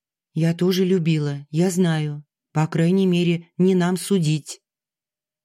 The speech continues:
«Да, Кать, не нам судить, ты права». «Значит, ты любишь эту женщину, пап. Не скажу, что мне это приятно слышать, но придется принять. Что ж, и для мамы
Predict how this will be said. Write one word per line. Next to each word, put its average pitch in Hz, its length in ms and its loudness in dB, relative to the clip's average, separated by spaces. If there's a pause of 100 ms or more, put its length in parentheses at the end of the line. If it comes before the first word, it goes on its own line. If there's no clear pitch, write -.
(160)
«Да, 135 380 0
Кать, 123 460 -4 (160)
не 185 140 4
нам 170 200 0
судить, 131 600 -2 (100)
ты 147 120 0
права». 135 600 0 (880)
«Значит, 185 560 -2 (420)
ты 175 240 2
любишь 190 400 0
эту 180 240 -2
женщину, 160 640 0
пап. 156 340 -4 (720)
Не 175 180 2
скажу, 180 380 -2
что 175 160 -6
мне 180 220 2
это 175 100 -4
приятно 175 480 0
слышать, 214 520 -6 (380)
но 180 160 0
придется 180 560 0
принять. 175 680 0 (180)
Что - 320 -2
ж, - 160 -8 (880)
и 160 200 -2
для 156 260 0
мамы 214 640 -2